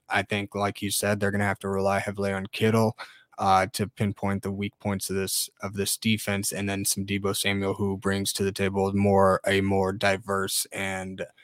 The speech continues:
uh, yeah, yeah, ju-, that's pretty much what I'm looking for, a more diverse skill set, just someone who can run, who can take a rush for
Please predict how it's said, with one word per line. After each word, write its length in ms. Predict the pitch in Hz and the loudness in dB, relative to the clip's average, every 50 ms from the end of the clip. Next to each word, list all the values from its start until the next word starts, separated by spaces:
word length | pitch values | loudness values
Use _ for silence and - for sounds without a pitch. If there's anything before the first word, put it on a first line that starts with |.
| - - - - - _ _ _ _ _ _ _ _ - | -20 -20 -20 -20 -20 _ _ _ _ _ _ _ _ 0
uh, 440 | - 185 180 180 - 175 175 180 175 - _ _ _ _ _ _ _ _ _ _ _ _ _ - 110 | 2 4 6 6 6 6 4 2 0 -4 _ _ _ _ _ _ _ _ _ _ _ _ _ -8 -6
yeah, 100 | 110 73 | -6 -2
yeah, 200 | 76 123 117 131 | 0 0 2 2
ju-, 220 | 120 127 135 - - 113 | 6 6 6 6 4 2
that's 320 | 98 98 104 104 - - - - - _ _ _ | 0 0 0 0 -2 -4 -10 -14 -20 _ _ _
pretty 180 | - - 110 113 | -2 2 2 4
much 180 | 120 110 - - | 4 2 2 0
what 120 | 101 98 | -2 -2
I'm 100 | 95 98 | 0 0
looking 180 | 139 156 143 101 | 0 0 0 2
for, 160 | 104 98 101 | 2 2 2
a 60 | 101 | 4
more 220 | 104 107 107 110 | 4 4 4 4
diverse 420 | 104 107 110 107 104 104 110 107 - | 6 6 4 4 6 4 2 2 2
skill 240 | - - 113 127 131 | 2 4 4 4 4
set, 300 | - - 92 87 - - | 2 2 -2 -2 -4 -4
just 180 | 98 101 - | -4 -2 0
someone 220 | - 120 113 110 107 | 2 2 2 2 2
who 100 | 107 104 | 0 0
can 180 | - 104 101 | -2 -2 -2
run, 360 | 101 104 107 107 104 104 101 | 0 0 2 2 2 0 0
who 120 | 107 117 107 | -2 -2 -2
can 400 | - 107 104 101 101 98 101 - - | -2 -4 -4 -4 -4 -4 -6 -2 2
take 200 | - 123 110 - | 4 4 4 4
a 60 | 107 | 4
rush 400 | 107 107 107 104 107 98 - - | 4 6 6 6 6 4 2 -2
for 300 | - - 101 101 98 | -2 0 0 0 0